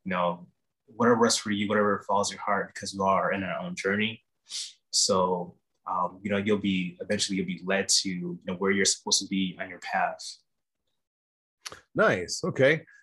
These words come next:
Speaker 2: Yeah, because, I mean, um, when I, whenever, a lot of times when I find left-hand path communities on the internet, you know, you always find, like, a little bit of good, a little bit of bad, and both.
Speaker 1: Yeah.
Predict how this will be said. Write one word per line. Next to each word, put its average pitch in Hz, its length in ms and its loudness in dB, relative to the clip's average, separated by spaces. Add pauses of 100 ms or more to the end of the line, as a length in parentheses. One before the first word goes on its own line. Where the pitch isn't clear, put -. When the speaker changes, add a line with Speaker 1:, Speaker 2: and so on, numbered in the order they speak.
(120)
Speaker 2:
Yeah, 262 200 4
because, 170 360 8
I 151 40 4
mean, 151 400 4
um, 120 420 4
when 131 140 2
I, 165 360 2
whenever, 139 300 0 (160)
a 123 60 -2
lot 156 180 2
of - 60 -2
times 147 240 -2
when 123 120 0
I 123 60 0
find 113 500 -2
left-hand 104 520 -4
path 104 380 2
communities 95 680 -4
on 90 300 -10 (240)
the 92 120 -6
internet, 85 540 -6
you 90 60 -6
know, 85 120 -6
you 87 160 -4
always 92 200 -2
find, 95 180 -4
like, 90 160 -6
a 95 40 -4
little 92 160 -2
bit 90 120 -4
of 87 80 -4
good, 120 220 6
a 110 60 2
little 98 140 -2
bit 90 120 -4
of 82 100 -6
bad, 92 320 0
and 82 140 -14
both. 98 380 -4
Speaker 1:
Yeah. 98 180 2